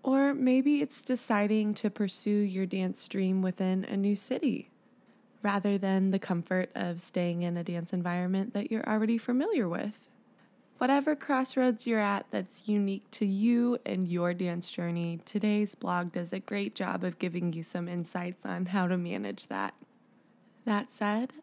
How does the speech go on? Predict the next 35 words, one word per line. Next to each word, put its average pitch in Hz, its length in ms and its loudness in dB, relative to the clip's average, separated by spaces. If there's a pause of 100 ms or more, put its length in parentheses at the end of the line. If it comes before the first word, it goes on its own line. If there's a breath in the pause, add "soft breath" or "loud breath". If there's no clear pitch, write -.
(100)
let's 202 520 -2
dance 196 320 0
on 196 140 2
into 196 260 0
our 180 140 -2
blog, 190 500 0 (160)
written 240 320 2
by 226 220 2
Katrina 220 600 -2
Cohey 185 680 -2
of 160 120 -8
different 170 340 -4
drummer - 300 -6
dance - 320 -10
dot - 220 -10
com. - 320 -6 (840 soft breath)
For 254 220 0
many 285 280 6
people, 196 500 2
this 220 360 -2
year 214 260 4
has 202 180 0
been 196 240 2
full 220 440 2
of 285 120 0
a 285 60 4
special 190 480 0
acute 175 480 -4
heartbreak 180 520 -4
that 180 140 -6
comes 180 360 -4
with 180 280 -2
canceling 175 500 -4
classes, 240 680 2
performances, 170 840 -4